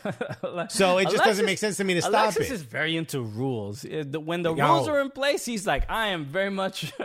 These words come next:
Speaker 1: <laughs> all about the rules," okay?
Speaker 2: No pineapple on pizza.
Speaker 1: <laughs>
Speaker 2: Folger slices. You know how it goes. Follow the rules. With no fans, away goals shouldn't matter. That's actually a pretty good point.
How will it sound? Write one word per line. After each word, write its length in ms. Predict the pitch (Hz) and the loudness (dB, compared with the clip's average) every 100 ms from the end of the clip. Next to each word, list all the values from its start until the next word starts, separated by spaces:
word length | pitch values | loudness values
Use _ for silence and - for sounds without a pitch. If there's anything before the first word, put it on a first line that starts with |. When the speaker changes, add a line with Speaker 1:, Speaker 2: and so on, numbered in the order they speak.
| 147 | -10
Speaker 1:
<laughs> 260 | - 269 - | -10 -14 -6
all 200 | 160 185 | 0 2
about 340 | 196 175 160 | 2 2 2
the 100 | 190 | 0
rules," 560 | 175 156 123 104 104 - | -2 0 0 -2 -6 -8
okay? 340 | 123 151 175 | -6 0 4
Speaker 2:
No 200 | 151 165 | 6 4
pineapple 460 | - 156 156 151 151 | 4 2 4 2 0
on 180 | 147 123 | -2 -2
pizza. 520 | 147 139 - 120 - - | -2 -2 2 2 2 2
Speaker 1:
<laughs> 40 | |
Speaker 2:
Folger 340 | 170 170 170 466 | 4 4 2 -2
slices. 720 | - 139 127 - 120 92 87 151 | 0 0 0 -4 -8 -8 -4 0
You 140 | 180 | 2
know 80 | 143 | 2
how 260 | 123 110 | -2 -6
it 180 | 120 107 | -8 -10
goes. 360 | 117 127 170 160 - - 202 - | -6 0 0 0 -6 -4 -6 0
Follow 220 | 151 135 | 2 4
the 100 | 156 | 4
rules. 240 | 180 170 147 | 4 2 2
With 140 | 156 | 0
no 160 | 170 190 | 0 0
fans, 400 | 170 165 165 160 | 0 0 0 -2
away 260 | 139 147 | -2 -2
goals 240 | 147 147 135 | 0 0 0
shouldn't 300 | - 135 127 | 0 -2 -2
matter. 360 | 135 139 117 - _ _ - | -2 0 -2 -6 _ _ 0
That's 220 | 277 320 | 2 4
actually 320 | 392 359 311 | 2 2 2
a 80 | 208 | 2
pretty 360 | - 170 180 180 | 2 0 2 2
good 200 | 165 131 | 0 0
point. 400 | 160 160 120 | 0 0 0